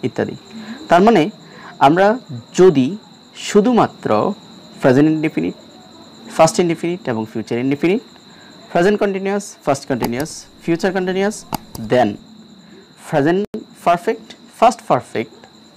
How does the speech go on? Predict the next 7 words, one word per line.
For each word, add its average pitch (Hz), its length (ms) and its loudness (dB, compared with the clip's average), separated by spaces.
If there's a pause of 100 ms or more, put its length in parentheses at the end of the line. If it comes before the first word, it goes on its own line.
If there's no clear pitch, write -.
এই 180 100 6 (460)
আট 170 100 4 (120)
ধরনের 151 300 2 (460)
tense 117 340 0
আমরা 110 140 0 (100)
জানি 104 260 0 (540)
এবং 123 120 4